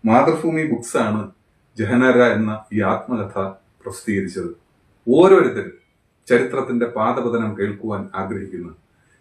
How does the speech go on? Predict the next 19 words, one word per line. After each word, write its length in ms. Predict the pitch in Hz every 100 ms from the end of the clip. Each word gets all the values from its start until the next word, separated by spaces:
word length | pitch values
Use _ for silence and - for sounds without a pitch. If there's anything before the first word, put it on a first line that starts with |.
| -
ചരിത്രത്തിലൂടെ 680 | 143 165 175 160 151 139 127
സഞ്ചരിക്കാൻ 520 | 123 139 135 127 107
ആഗ്രഹിക്കുന്ന, 500 | 95 95 - 82 - _ _ _ _ -
ചരിത്രത്തെ 600 | 117 127 127 113 120 101 - _ - -
വായിച്ചെടുക്കാൻ 580 | 101 120 120 123 110 107
ആഗ്രഹിക്കുന്ന, 600 | 95 92 92 85 - 80 _ _ -
ചരിത്രത്തെ 600 | 120 120 120 110 104 101 - _ _ _ -
വ്യാഖ്യാനിക്കാൻ 640 | 117 - - 135 123 113
ആഗ്രഹിക്കുന്ന 640 | 95 92 90 87 82 82 _ -
ഓരോരുത്തരും 800 | 107 135 135 131 120 117 110 110
ഈ 140 | 110 101
പുസ്തകം 560 | - - 104 98 98 - _ _ _ _ 98
വായിക്കണം. 480 | 92 90 - - - _ _ _ 104
നമ്മുടെ 200 | 104 101
മനസ്സിൽ 440 | 104 107 110 110 _ _ _ _ -
സംഗീതം 540 | 131 160 175 175 113
പോലെ 300 | 92 87 90 _ _ _ _ _ -
ഈ 140 | 101
പുസ്തകം 520 | 101 - 101 95 95